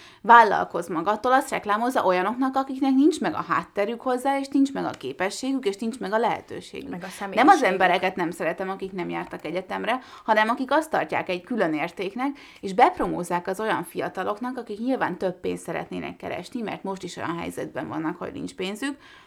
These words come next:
Speaker 1: és egyszerűen elveszik a kedvüket, meg elveszik a lehetőségüket attól, hogy ők tovább tanuljanak.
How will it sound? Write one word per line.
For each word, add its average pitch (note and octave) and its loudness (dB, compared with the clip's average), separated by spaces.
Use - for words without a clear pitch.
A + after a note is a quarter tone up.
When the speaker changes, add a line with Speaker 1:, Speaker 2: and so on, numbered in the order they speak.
Speaker 1:
és G#3 -10
egyszerűen B3+ 2
elveszik A3+ 0
a F#3+ -4
kedvüket, F#3+ -4
meg F#3+ -6
elveszik A3 4
a A3+ 6
lehetőségüket F#3 0
attól, G3 -2
hogy A#3+ -2
ők B3 -6
tovább - -6
tanuljanak. F3 -6